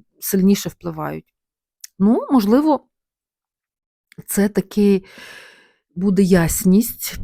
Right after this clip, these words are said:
планування, е, таке мислення логічне, адекватне, е, коли ми будемо собі розкладати все по поличках. От саме, е, в, м, в стані помірності,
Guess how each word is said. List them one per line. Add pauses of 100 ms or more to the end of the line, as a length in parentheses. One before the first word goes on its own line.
планування,
е,
таке
мислення
логічне,
адекватне,
е,
коли
ми
будемо
собі (1160)
розкладати
все
по
поличках.
От (220)
саме,
е,
в, (180)
м, (680)
в
стані
помірності,